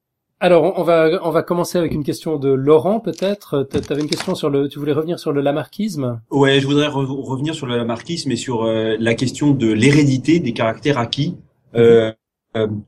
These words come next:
Speaker 2: auxquels on associe, euh, traditionnellement, euh, Lamarck. Euh, on, on, on, on décou-, on a découvert au cours du vingtième siècle que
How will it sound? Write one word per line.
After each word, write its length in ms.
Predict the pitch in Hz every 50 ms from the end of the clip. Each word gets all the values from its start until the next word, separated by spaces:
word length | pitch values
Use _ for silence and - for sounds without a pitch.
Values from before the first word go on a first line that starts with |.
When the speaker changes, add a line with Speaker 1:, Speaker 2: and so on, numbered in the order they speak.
| _
Speaker 2:
auxquels 240 | 117 120 170 160 135
on 80 | 131 127
associe, 500 | 131 - - 127 - - 131 143 139 127
euh, 220 | 113 113 110 107
traditionnellement, 800 | 107 - 113 104 101 - 120 107 110 110 113 131 135 135 127 117
euh, 260 | 104 104 104 104 104
Lamarck. 500 | 101 107 113 117 117 107 95 - - - - - _ _ - - - - - - -
Euh, 460 | 117 117 113 113 113 110 107 107 107 104 104 104 104 104 - - _ _ _ _ _ _ _ _ -
on, 160 | 131 131 - -
on, 420 | 135 135 131 135 - - 135 - -
on, 60 | 135 131
on 100 | 123 123
décou-, 280 | 117 131 117 - - -
on 120 | 143 131
a 60 | 123 120
découvert 380 | 120 117 - 135 131 156 135
au 60 | 127
cours 120 | 117 127 127
du 100 | 117 117
vingtième 280 | 117 120 110 - 113 107
siècle 460 | - - 180 180 180 139 123 120 117 - - _
que 600 | - 135 131 127 127 123 120 120 117 113 110 107